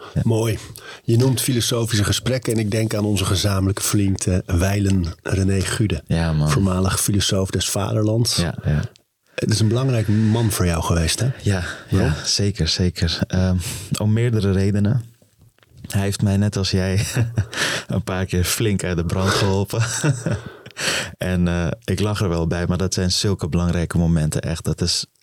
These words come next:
Speaker 1: ontzettend belangrijk geweest voor mij. Ehm, maar ook omdat ik op een gegeven moment in vijf V W O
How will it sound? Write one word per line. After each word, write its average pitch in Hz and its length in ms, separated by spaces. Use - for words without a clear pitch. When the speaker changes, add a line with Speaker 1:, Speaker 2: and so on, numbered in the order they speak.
Speaker 1:
ontzettend 87 580
belangrijk 87 400
geweest 82 340
voor 85 120
mij. 76 240
Ehm, 85 400
maar 92 160
ook 117 180
omdat 101 380
ik 107 160
op 104 100
een - 60
gegeven 104 280
moment 104 180
in 95 160
vijf 104 320
V 95 180
W 95 60
O 95 160